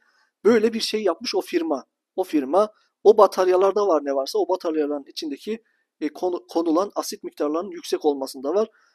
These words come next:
Bu da amperlerin yüksek olmasına sebep oluyor. Bataryalar şişmeden direkt patlamış. Şişen batarya çok yüksek derecede patlamaz arkadaşlar. Zarar vermez. İşte diyorlar ki bazı şeyler, haberler çıktı. İşte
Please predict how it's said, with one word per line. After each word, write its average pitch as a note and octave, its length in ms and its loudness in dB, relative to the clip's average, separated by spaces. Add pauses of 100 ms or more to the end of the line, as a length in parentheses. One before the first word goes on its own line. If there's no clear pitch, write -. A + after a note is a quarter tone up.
(200)
Bu G3 80 0
da F#3 80 4
amperlerin F3+ 420 2
yüksek F3 320 -4
olmasına E3 400 -4
sebep D3 340 -2
oluyor. F3+ 280 4 (460)
Bataryalar F#3+ 500 4
şişmeden E3+ 580 -6
direkt F#3+ 280 -2
patlamış. D3+ 540 -4 (340)
Şişen A3+ 420 2
batarya F3+ 440 2
çok - 300 -6
yüksek F#3+ 320 -6
derecede D#3+ 400 -2
patlamaz D#3+ 460 -4
arkadaşlar. C3 480 -6
Zarar D3 380 0
vermez. D#3 380 -2 (1000)
İşte - 260 -4
diyorlar F3+ 260 2
ki D3 120 -8
bazı D3+ 260 4
şeyler, D3+ 400 0
haberler D3+ 500 2
çıktı. - 280 -10
İşte - 180 -10